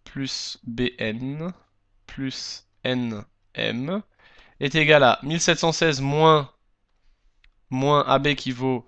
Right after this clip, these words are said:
mille quatre cent quarante, et ça fait donc deux cent soixante-seize. Donc voilà une, euh, un premier travail sur l'é-, l'équation numéro deux.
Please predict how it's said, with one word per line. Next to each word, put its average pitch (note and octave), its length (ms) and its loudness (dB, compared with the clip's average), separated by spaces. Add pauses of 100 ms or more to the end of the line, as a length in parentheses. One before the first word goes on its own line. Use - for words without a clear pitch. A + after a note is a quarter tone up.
(340)
mille C3+ 140 -4
quatre B2+ 180 0
cent A#2 140 -6
quarante, A#2 540 -2
et B2+ 120 -4
ça A2+ 180 0
fait - 160 -6
donc A#2 500 -10
deux B2 140 -12
cent C#3+ 340 -8
soixante-seize. - 800 -12 (2500)
Donc B2+ 160 -8
voilà D3+ 300 4
une, C#3+ 160 -2
euh, A2+ 440 -2 (800)
un B2 60 -6
premier D#3+ 260 -2
travail D#3+ 400 6
sur D3 340 -4
l'é-, B2+ 180 -2
l'équation C3+ 400 -2
numéro B2 320 -4
deux. C3+ 220 -4